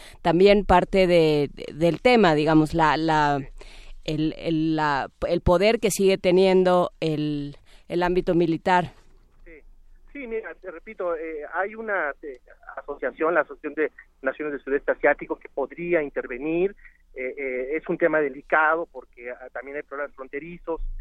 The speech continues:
Speaker 2: Eh, eh, muchos de los países del sudeste asiático, eh,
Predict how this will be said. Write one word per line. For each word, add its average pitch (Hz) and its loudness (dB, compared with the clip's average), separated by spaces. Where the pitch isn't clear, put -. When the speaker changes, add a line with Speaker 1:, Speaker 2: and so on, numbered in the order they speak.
Speaker 2:
Eh, 127 -8
eh, 123 -12
muchos 170 -2
de 147 -4
los - -6
países 147 -6
del 120 -6
sudeste 139 -4
asiático, 139 -2
eh, 120 -12